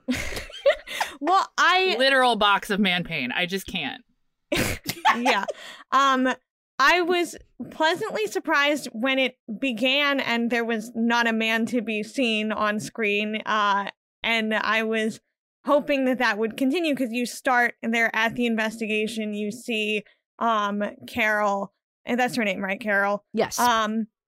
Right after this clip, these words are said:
Speaker 2: and she's in charge, and the, uh, forensics,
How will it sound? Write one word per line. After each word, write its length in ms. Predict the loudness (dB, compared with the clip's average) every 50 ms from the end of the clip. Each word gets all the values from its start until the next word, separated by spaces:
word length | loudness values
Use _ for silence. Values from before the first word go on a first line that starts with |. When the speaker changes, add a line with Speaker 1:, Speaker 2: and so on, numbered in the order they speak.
| _ -4
Speaker 2:
and 520 | -2 0 0 0 0 0 -2 -2 -4 -4 -8 _ _ _ _ _ _ -12
she's 440 | -10 -6 -2 0 0 0 2 2
in 160 | 2 2 2 2
charge, 680 | 2 2 2 2 4 4 4 4 4 2 2 0 -4 -4 -4
and 300 | -4 -4 -2 -4 -6 -6 -8 -4
the, 340 | -2 -2 0 0 -2 -2 -2
uh, 260 | -2 0 0 0 -2 -4 -6
forensics, 840 | -4 -2 0 2 2 2 2 2 2 2 0 0 0 -4 -8 -10